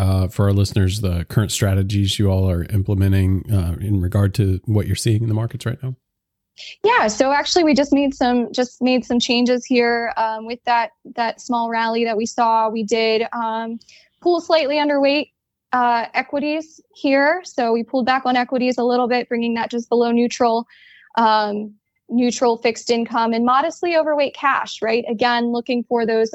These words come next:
Speaker 2: opportunities that, that may present, present themselves, uh, here over the next, um, coming months. So we want a little dry powder to be able to take advantage of those. Um, and again, pulling back on some of those equities and, and,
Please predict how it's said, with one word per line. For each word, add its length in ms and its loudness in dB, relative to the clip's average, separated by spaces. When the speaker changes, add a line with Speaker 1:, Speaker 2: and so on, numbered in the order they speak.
Speaker 2:
opportunities 920 0
that, 380 0
that 120 -2
may 160 0
present, 440 -2
present 320 2
themselves, 880 -2
uh, 320 2
here 260 -2
over 180 -2
the 100 -6
next, 360 -10
um, 420 -2
coming 280 0
months. 200 -2
So 120 0
we 80 2
want 160 2
a 40 0
little 220 2
dry 300 0
powder 360 0
to 120 -10
be 100 -2
able 160 -2
to 140 -8
take 240 0
advantage 460 -2
of 120 -4
those. 460 -2
Um, 380 0
and 160 0
again, 420 0
pulling 300 -2
back 240 0
on 160 -4
some 180 -2
of 80 -2
those 140 -2
equities 500 0
and, 320 -2
and, 420 -4